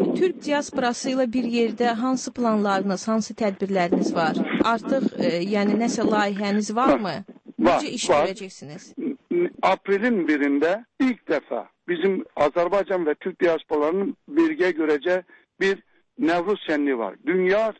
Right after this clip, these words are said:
Speaker 2: türklərinin Nevruz şənliyi adından Frankfurt şəhərində böyük bir salda bizim Azərbaycanımızdan gələcək mahnıcıların, Azərin xanım kimi, e, bö-, böyük mahnıcılarımızın gəlib orada həm türk qardaşlarımızla,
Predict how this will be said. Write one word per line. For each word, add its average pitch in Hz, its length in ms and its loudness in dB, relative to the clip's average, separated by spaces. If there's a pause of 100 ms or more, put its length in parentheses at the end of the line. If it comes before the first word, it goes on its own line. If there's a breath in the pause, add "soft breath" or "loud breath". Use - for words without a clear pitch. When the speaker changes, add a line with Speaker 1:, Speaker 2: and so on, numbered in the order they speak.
Speaker 2:
türklərinin 170 680 0 (120)
Nevruz 185 460 0
şənliyi 156 260 2
adından 170 460 0 (320 soft breath)
Frankfurt 196 520 -2
şəhərində 156 680 0 (360 loud breath)
böyük 202 360 0
bir 160 120 0 (120)
salda 147 600 2
bizim 208 380 -2
Azərbaycanımızdan 175 1000 2
gələcək 139 380 0 (340 loud breath)
mahnıcıların, 170 840 2 (200)
Azərin 180 420 2
xanım 190 280 2
kimi, 147 400 -2 (100)
e, 156 60 2
bö-, 156 300 2 (220)
böyük 185 520 0
mahnıcılarımızın 160 960 0
gəlib 165 320 4 (420 soft breath)
orada 190 480 0 (260 soft breath)
həm 214 300 -2
türk - 260 -6
qardaşlarımızla, 147 760 0